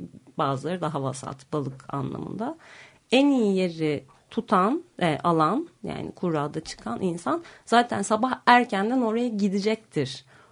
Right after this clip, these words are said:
Ve, e, orayı kimseye kaptırmayacaktır. O yüzden bu kuralın bozuldu-, bozulacak, bozulacağı durumda zaten hemen birbirlerini denetleyebiliyor olacaklardır balıkçılar diye bunu uzun uzun anlatıyor. Yani buradaki varsayım şu,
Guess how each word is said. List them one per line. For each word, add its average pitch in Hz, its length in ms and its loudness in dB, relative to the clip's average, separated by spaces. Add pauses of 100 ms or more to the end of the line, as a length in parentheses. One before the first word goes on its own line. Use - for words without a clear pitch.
(160)
Ve, 269 320 0
e, 202 200 4
orayı 214 300 4
kimseye 240 340 -2
kaptırmayacaktır. 175 1000 -2 (100)
O 247 100 6
yüzden 247 480 4
bu 262 160 2
kuralın 240 600 2
bozuldu-, 214 760 2
bozulacak, 196 760 2 (800)
bozulacağı 202 600 4
durumda 185 380 0
zaten 262 360 0
hemen 247 340 0
birbirlerini 214 520 0
denetleyebiliyor 202 880 2 (180)
olacaklardır 139 880 -2
balıkçılar 151 540 -4
diye 277 180 0
bunu 254 180 0
uzun 262 280 2
uzun 247 220 2
anlatıyor. 214 600 2 (440)
Yani 160 200 2
buradaki 247 420 0
varsayım 254 480 4
şu, 185 260 -2